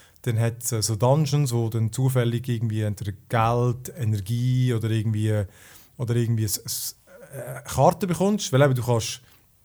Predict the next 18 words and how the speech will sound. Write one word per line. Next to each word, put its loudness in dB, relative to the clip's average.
Gegenstand, 4
Karten 2
ausrüsten, 0
Begleiter 0
ausrüsten. 0
Und 2
wenn 6
du 2
nachher 6
irgendwie 4
auf 0
Gegner 0
triffst, 2
weil 2
es 2
hat 4
noch 2
so, 6